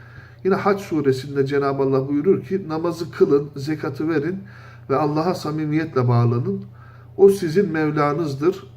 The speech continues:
O ne güzel Mevla ve ne güzel yardımcıdır." buyurmaktadır. Yine hadis olarak Peygamber Efendimizin sohbetimizin,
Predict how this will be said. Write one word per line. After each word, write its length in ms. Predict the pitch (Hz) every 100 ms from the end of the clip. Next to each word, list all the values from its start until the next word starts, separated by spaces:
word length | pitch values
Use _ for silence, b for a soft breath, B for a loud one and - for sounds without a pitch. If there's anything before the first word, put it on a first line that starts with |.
| -
O 180 | 156 151
ne 80 | 190
güzel 340 | 196 135 127
Mevla 640 | 120 123 156 160 165 175 - -
ve 160 | 139 151
ne 80 |
güzel 320 | 160 127 151 143
yardımcıdır." 800 | 127 131 131 131 120 110 - - 120
buyurmaktadır. 760 | 120 117 113 - 117 135 - - - B B B B B B B B - - - -
Yine 280 | 165 190 190 151 - - - - - - - B B B B B - - - - - - - - - -
hadis 360 | - 160 180 190
olarak 460 | 147 131 139 160 - -
Peygamber 440 | 156 151 147 143
Efendimizin 440 | 139 135 131 131
sohbetimizin, 760 | 131 135 135 131 131 127 127